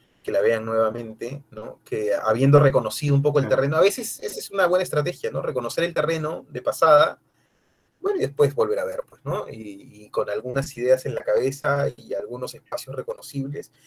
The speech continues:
Speaker 1: Y otra, otra escena que también parece sacada de otra película, casi de una película de Tarantino, ¿no? Por el tipo de plano, ese,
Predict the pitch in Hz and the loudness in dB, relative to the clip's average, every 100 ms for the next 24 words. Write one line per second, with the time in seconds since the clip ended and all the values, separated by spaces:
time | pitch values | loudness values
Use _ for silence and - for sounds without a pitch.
0 | _ - 170 262 - 202 214 - 208 170 | _ 0 4 6 6 6 4 4 -2 -2
1 | 120 147 160 156 - 135 143 160 170 143 | -4 -2 -2 -4 -8 -2 2 2 2 -6
2 | 95 147 143 180 180 - - _ _ _ | -8 -10 -10 -8 -8 -10 -16 _ _ _
3 | 143 165 151 123 135 156 - 160 156 107 | -4 -2 -2 -2 0 0 0 -2 0 0
4 | 92 90 170 170 120 - - - - 147 | -2 -6 -10 -8 -8 -8 -6 -8 -4 -2
5 | 143 107 127 156 143 160 | -2 -4 -6 -4 -4 -6